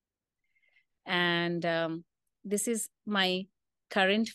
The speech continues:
favorite. If you focus on lack, lack grows. If you focus on abundance,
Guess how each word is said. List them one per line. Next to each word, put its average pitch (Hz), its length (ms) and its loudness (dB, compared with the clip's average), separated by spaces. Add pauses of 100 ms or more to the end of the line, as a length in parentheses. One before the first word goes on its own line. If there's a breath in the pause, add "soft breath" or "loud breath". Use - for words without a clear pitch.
favorite. 180 560 -2 (680)
If - 160 -8
you 220 140 0
focus 220 500 -2
on 220 180 2
lack, 175 300 2 (240)
lack 175 360 -2
grows. 180 500 -6 (220)
If - 140 -18
you 196 100 -6
focus 190 440 -8
on 196 140 -2
abundance, 170 680 -2